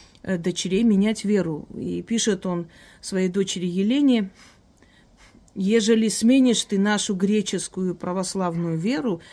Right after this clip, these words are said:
знай, что на то не будет благословения отца твоего и матери твоей. И объявим мы зятю своему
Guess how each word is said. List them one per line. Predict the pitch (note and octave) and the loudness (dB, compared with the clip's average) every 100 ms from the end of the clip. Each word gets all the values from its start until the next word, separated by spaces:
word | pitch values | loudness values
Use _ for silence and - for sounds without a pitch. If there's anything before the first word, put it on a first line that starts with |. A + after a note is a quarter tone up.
| - - | -20 -10
знай, | F#3 F#3+ A#3+ C#4+ | 0 2 2 0
что | - A#3+ | -2 0
на | G#3+ G3+ | 0 0
то | B3 B3+ | 2 4
не | A#3+ | 4
будет | G3 B3 G3+ F#3+ | 4 2 2 0
благословения | F#3+ F3 F3+ F#3+ F#3 F#3+ F3+ E3+ | -2 -4 -4 -2 0 0 0 -2
отца | E3 - C4+ | -4 -4 -4
твоего | C4 G#3+ F#3+ | -2 -2 0
и | F#3+ | 0
матери | F#3+ A#3+ A#3 F3 E3 | 2 2 0 -4 -6
твоей. | F3 D#3+ D#3+ - - - - - - - _ | -6 -4 -4 -6 -14 -20 -20 -20 -20 -20 _
И | A#3 A3+ - _ - - | 2 2 0 _ -20 -16
объявим | - G#3 F#3+ A3+ D4 E4 C#4 | -2 0 4 6 6 6 6
мы | B3 | 6
зятю | G3 G3 A#3+ C#4+ B3+ | 4 4 4 2 -2
своему | G3 A3 G#3+ G#3+ G#3+ C4+ D#4+ | -4 0 2 4 4 2 0